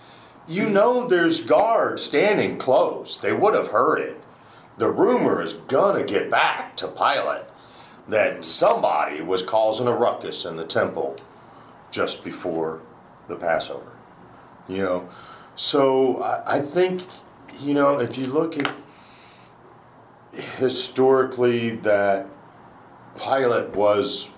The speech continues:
pretty brutal. I mean, they didn't have a problem just killing people for the heck of it. You know, "Oh,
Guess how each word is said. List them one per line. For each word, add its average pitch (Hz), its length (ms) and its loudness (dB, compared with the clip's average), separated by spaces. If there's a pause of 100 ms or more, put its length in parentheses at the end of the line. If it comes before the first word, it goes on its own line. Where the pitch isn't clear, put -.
(120)
pretty 113 220 0
brutal. - 440 -2 (1040)
I 90 60 -14
mean, 90 160 -6
they 95 140 2
didn't 104 160 2
have 110 180 2
a - 60 -8
problem 101 440 0
just - 300 -8 (200)
killing 101 320 0
people 87 320 -8
for - 200 -6
the 78 120 0
heck 104 240 0
of 80 140 -4
it. - 120 -14 (720)
You 98 120 -6
know, 92 300 0 (580)
"Oh, 120 420 2